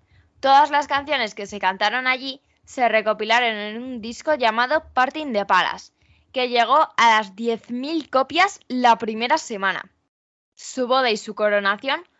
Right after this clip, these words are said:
fueron las primeras retransmitidas por la tele. Y también es una reina muy moderna, ya que en mil novecientos setenta y seis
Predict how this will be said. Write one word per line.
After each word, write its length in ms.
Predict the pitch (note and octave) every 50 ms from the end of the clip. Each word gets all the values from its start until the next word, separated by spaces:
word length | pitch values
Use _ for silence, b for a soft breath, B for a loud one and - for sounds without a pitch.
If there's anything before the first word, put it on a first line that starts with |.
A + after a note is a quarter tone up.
| _ _ _
fueron 340 | - C#4 C4 B3 A3+ G#3 G#3
las 200 | G#3 G#3+ G#3 -
primeras 480 | - G3+ G#3+ A3 A#3+ C4 C#4+ D#4 D4+ D4
retransmitidas 960 | - G#3 A3+ A3 G#3 G#3 G#3+ G#3+ - - A3+ A3 G3+ A#3+ B3+ C#4+ D#4+ D#4 -
por 180 | _ A#3 A3 G3+
la 200 | F#3+ F#3 F#3+ F3+
tele. 280 | G3 F3+ D#3+ - - _ _ _ _ _ _ _ _ _ _ _ _ _ _ _ _ _ _ _ _ _ _ -
Y 100 | B3+ A#3
también 300 | A#3+ G#3+ G#3+ A3 A3+ B3
es 120 | D#4 D#4
una 220 | D#4+ D#4 C4+ B3 A3+
reina 300 | A#3 C4 D4 D#4+ D#4 D4
muy 200 | C4 B3 B3+ C#4+
moderna, 560 | D4 C#4 A3+ G#3+ A3+ A3 G#3+ - - - - _ _ _ _ _ _
ya 260 | A#3+ G#3 C#4+ C4+ C4
que 80 | - A3+
en 140 | G#3 G#3+ A#3
mil 180 | C4 C4 B3+
novecientos 560 | A#3 G#3+ F#3+ G#3+ G3+ - A#3+ A3 G3+ F#3+ G3
setenta 400 | - - G#3 G3+ G3+ G3+ G3+ F#3+
y 80 | F#3+ G3+
seis 400 | - - C#4 D4 F4 - - _